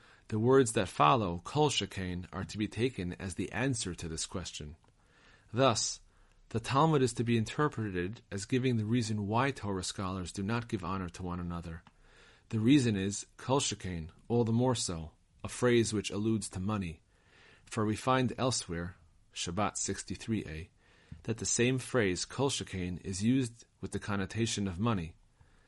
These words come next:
The sages said, "If length of days is in her right hand," the Torah's right hand, Proverbs three fifteen, "are not wealth and money all the more so, Kol Shekain?"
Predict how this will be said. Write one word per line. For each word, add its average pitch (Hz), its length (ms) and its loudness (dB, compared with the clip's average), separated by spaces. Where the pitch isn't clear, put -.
The 107 80 -4
sages 127 480 4
said, 85 380 -4
"If - 180 -6
length 123 380 2
of 110 160 0
days 92 480 0
is 87 120 -4
in 95 180 0
her 98 320 -2
right 98 340 0
hand," 90 420 -6
the - 60 -12
Torah's 87 480 -2
right 85 180 -4
hand, 80 340 -8
Proverbs 85 540 -4
three 92 240 -4
fifteen, 82 540 -8
"are 104 100 0
not 117 220 2
wealth 110 340 0
and 101 100 -2
money 101 300 0
all 113 220 2
the 98 80 -2
more 98 240 0
so, 127 480 -2
Kol 98 200 -4
Shekain?" 120 500 -2